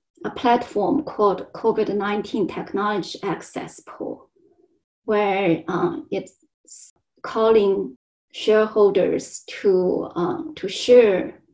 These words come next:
covid nineteen related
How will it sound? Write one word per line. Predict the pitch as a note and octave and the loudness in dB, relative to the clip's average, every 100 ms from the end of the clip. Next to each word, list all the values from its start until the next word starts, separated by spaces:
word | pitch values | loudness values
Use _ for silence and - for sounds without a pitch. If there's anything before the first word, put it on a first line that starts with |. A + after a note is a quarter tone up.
| _ _ _ _ _ _ _ _ _ - | _ _ _ _ _ _ _ _ _ -8
covid | A3 G#3 F#3+ G3 | 0 0 2 0
nineteen | - F#3+ - - - F3+ - - - _ _ _ _ _ _ _ _ _ - | 2 2 0 -2 -2 0 0 -4 -12 _ _ _ _ _ _ _ _ _ -4
related | - F#3+ G#3 G3+ - D#3 - | -2 2 2 2 -2 -8 -8